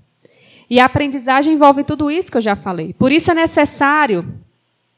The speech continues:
a necessidade de educarmos este povo para que eles conheçam a grandeza de Deus. Lutero, ele, ele, ele,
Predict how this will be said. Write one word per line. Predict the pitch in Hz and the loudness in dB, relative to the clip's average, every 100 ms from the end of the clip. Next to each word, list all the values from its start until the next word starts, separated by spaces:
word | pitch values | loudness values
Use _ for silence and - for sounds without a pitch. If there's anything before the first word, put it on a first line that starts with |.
| _ - - | _ -14 -4
a | |
necessidade | 233 247 277 277 277 240 233 | 0 0 -2 -6 0 0 2
de | 254 | 2
educarmos | 240 277 - 254 294 277 226 | 2 -2 -2 0 0 -2 -2
este | 240 262 - | 0 0 -2
povo | - - 233 240 226 233 - - _ | -4 4 6 6 4 -10 -14 -20 _
para | 254 262 | 0 0
que | 269 | -2
eles | 254 269 | -2 -2
conheçam | - 285 247 240 269 - 262 | -2 -2 0 0 -2 -2 -2
a | 240 | -2
grandeza | 226 247 240 190 233 262 285 262 | -2 -2 -2 4 6 8 6 4
de | 233 214 | 2 0
Deus. | 170 165 156 170 - - _ _ _ _ - | -2 -4 -4 -8 -10 -12 _ _ _ _ -10
Lutero, | 262 - 254 269 311 277 - - | -10 -6 -2 0 0 0 -4 2
ele, | 247 269 269 - | 2 2 -2 -4
ele, | - 262 - - - | -2 -2 -4 -10 -2
ele, | 262 277 | 0 2